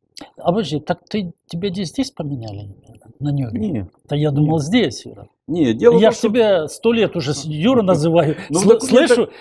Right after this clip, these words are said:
Speaker 1: я приехал в Сакраменто, слышу на радио: "Нюри, Нюри". Думаю, что за "Нюри"? Я его всегда Юра звал. <laughs> Так это, оказывается, оно оттуда тянется, Юра.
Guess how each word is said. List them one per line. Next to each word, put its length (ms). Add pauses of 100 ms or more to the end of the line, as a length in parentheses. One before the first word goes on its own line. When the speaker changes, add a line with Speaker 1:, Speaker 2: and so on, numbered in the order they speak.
(120)
Speaker 1:
я 200
приехал 360
в 60
Сакраменто, 520
слышу 280
на 140
радио: 340
"Нюри, 440
Нюри". 460 (220)
Думаю, 200
что 220
за 140
"Нюри"? 360 (160)
Я 140
его 140
всегда 260
Юра 380
звал. 420
<laughs> 380
Так 160
это, 220
оказывается, 480
оно 240
оттуда 360
тянется, 500
Юра. 220